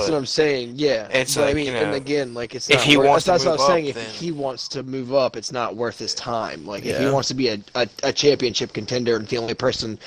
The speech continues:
Speaker 1: that he's gonna fight is Justin Gaethje. Like,
Speaker 3: Yeah.
Speaker 2: Yeah.
Speaker 1: that's the only person.
Speaker 3: Yeah.
Speaker 1: 'Cause Conor McGregor's not gonna fight him 'cause, number one, like, he doesn't give a fuck about anybody in one fifty-five except for Khabib.
Speaker 3: Yeah.
Speaker 1: So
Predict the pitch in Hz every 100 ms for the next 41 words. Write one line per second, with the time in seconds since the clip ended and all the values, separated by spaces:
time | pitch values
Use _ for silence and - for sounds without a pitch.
0 | - - 123 107 117 117 98 - 117 104
1 | 92 95 101 - 104 98 95 73 - 50
2 | - - - 73 82 131 - - - -
3 | - - - - 107 110 107 104 101 -
4 | - - - 120 107 117 123 - 151 151
5 | 139 120 143 131 113 123 113 104 - 113
6 | 107 104 107 113 107 110 110 110 117 101
7 | 101 - - _ _ - 127 117 107 104
8 | 101 98 - 110 - 107 - 107 110 107
9 | 107 104 101 104 104 107 143 - 107 104
10 | 98 - 110 - 113 104 110 104 104 120
11 | - - - - 101 127 - - - -
12 | 117 104 101 101 98 95